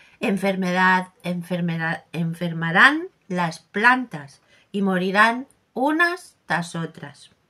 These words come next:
En el final del fragmento citado también se menciona un destino fatídico para los bosques y para los hombres,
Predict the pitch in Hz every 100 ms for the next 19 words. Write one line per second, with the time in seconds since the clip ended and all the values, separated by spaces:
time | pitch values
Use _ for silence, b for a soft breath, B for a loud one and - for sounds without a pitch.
0 | _ B B B B 190 190 175 190 202
1 | 202 214 220 - 175 170 160 165 170 175
2 | 185 254 254 233 247 254 196 196 175 190
3 | 202 196 - 214 214 226 - b b b
4 | b - 208 202 202 311 311 311 302 285
5 | 254 226 190 170 175 180 220 240 208 208
6 | 202 - 285 359 - - 196 180 190 214
7 | 208 175 170 156 143 143 -